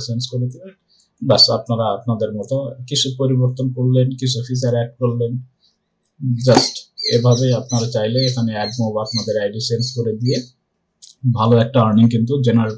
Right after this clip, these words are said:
করতে পারবেন এই অ্যাপের মাধ্যমে। আর কোনো কোডিং এক্সপিরিয়েন্স ছাড়াই আপনি এটা করতে পারবেন। আমি শুরু থেকে শেষ পর্যন্ত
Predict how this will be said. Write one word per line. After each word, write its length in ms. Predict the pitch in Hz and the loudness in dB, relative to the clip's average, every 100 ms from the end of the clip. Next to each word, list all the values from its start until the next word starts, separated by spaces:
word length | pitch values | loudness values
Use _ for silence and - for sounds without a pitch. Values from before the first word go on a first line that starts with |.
| 113 | -6
করতে 200 | 107 110 | -6 -4
পারবেন 300 | 107 107 135 220 _ _ _ _ _ - | -4 -2 -2 -2 _ _ _ _ _ 0
এই 120 | 110 | 2
অ্যাপের 240 | 107 113 95 | 4 2 -2
মাধ্যমে। 300 | 95 87 87 90 | -2 -8 -10 -4
আর 80 | 117 - | -4 0
কোনো 180 | 131 135 131 123 123 | 2 4 2 -2 0
কোডিং 220 | 120 123 117 | 4 6 6
এক্সপিরিয়েন্স 360 | 117 - 120 - | 0 -2 0 2
ছাড়াই 220 | 117 117 110 | 2 2 0
আপনি 140 | - 110 | -2 -2
এটা 120 | 110 113 | -2 -6
করতে 180 | 104 107 104 | -6 -6 -4
পারবেন। 300 | 107 120 117 - | 0 2 0 0
আমি 140 | 117 123 - | 0 0 0
শুরু 160 | 123 127 | 0 0
থেকে 160 | 127 127 | 0 -2
শেষ 120 | 120 123 123 | -2 -4 -2
পর্যন্ত 320 | 120 120 | -2 -2